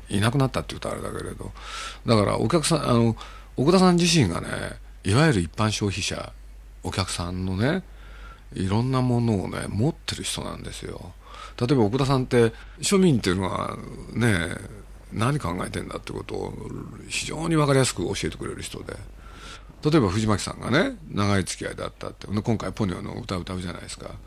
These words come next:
そう、そういう時にね、あの、一番そのアイデアに対して、賛同の意を示してくれたのは奥田さんだったんですよね。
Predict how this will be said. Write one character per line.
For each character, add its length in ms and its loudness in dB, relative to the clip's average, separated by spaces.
そ 160 -2
う、 20 0
そ 120 2
う 40 4
い 20 2
う 20 0
時 200 2
に 140 -6
ね、 100 -6
あ 200 -6
の、 340 -6
一 160 -6
番 520 4
そ 180 -2
の 240 4
ア 80 4
イ 40 4
デ 120 0
ア 80 -2
に 80 -6
対 160 -4
し 120 -8
て、 120 -8
賛 300 -2
同 180 2
の 80 2
意 200 0
を 80 -4
示 280 -4
し 20 -4
て 60 -8
く 80 -6
れ 60 -6
た 100 -10
の 60 -12
は 60 -8
奥 120 -8
田 80 -2
さ 120 -2
ん 40 -2
だ 80 -2
っ 60 -16
た 100 -8
ん 40 -12
で 60 -16
す 60 -10
よ 100 -10
ね。 680 -2